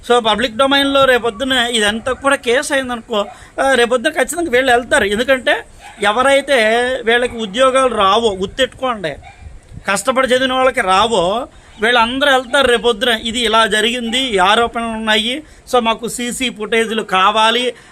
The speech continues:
అక్కడ జరిగిన మా పరీక్ష రోజున జరిగిన సీసీ ఫుటేజ్లు కావాలని అడిగితే అప్పుడు తెలుస్తుంది చాలామందికి.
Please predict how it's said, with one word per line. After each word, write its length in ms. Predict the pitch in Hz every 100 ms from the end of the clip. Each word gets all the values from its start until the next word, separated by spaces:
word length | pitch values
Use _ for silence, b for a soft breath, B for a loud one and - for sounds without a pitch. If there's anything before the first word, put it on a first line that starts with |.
| B
అక్కడ 220 | 180 220
జరిగిన 340 | 175 233 269
మా 200 | 240 208
పరీక్ష 360 | 214 220 226 -
రోజున 320 | 254 254 247
జరిగిన 260 | 226 226 247
సీసీ 400 | - 240 214 254
ఫుటేజ్లు 400 | 240 233 233 226
కావాలని 560 | 196 190 214 220 185
అడిగితే 640 | 165 185 233 185 170 185 208 - - - - -
అప్పుడు 280 | 170 160 190
తెలుస్తుంది 480 | 180 196 - 214 190
చాలామందికి. 540 | 185 190 175 135 -